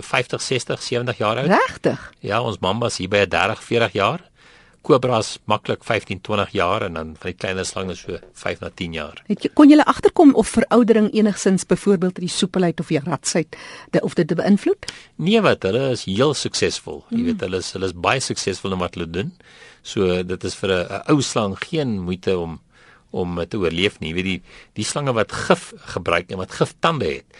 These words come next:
Speaker 1: daai giftande word deur 'n lewe vervang. So soos hy giftande afbreek,
Speaker 2: Mm.
Speaker 1: vorm nuus aanhoudend.
Speaker 2: Net soos wanneer,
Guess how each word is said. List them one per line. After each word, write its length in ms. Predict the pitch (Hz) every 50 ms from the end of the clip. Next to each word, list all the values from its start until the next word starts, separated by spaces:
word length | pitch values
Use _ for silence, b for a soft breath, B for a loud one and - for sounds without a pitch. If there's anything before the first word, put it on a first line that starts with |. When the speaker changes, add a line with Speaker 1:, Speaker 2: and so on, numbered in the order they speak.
| b b b b b
Speaker 1:
daai 180 | - 95 104
giftande 420 | - - 131 - - - 117 117 110
word 220 | 101 104 98 - -
deur 180 | - 95 101
'n 80 | 113 104
lewe 260 | 92 90 92 92 92
vervang. 400 | - - 101 - - - 76 64 - _ _ _ - _ _ _ _ _ _ _ _
So 140 | - - 123
soos 180 | - - 127
hy 160 | 113 123 117 104
giftande 360 | - - - - - 104 104
afbreek, 380 | 104 98 - - 190 - -
Speaker 2:
Mm. 100 | - 185 170
Speaker 1:
vorm 260 | 156 127 101 95 87
nuus 420 | 87 90 87 87 82 - - - - -
aanhoudend. 500 | 98 76 76 78 73 - - _ - - _ _ _ _ _ - -
Speaker 2:
Net 200 | 208 247 - -
soos 280 | - 277 233 208 - -
wanneer, 440 | 180 180 175 175 170 175 170 175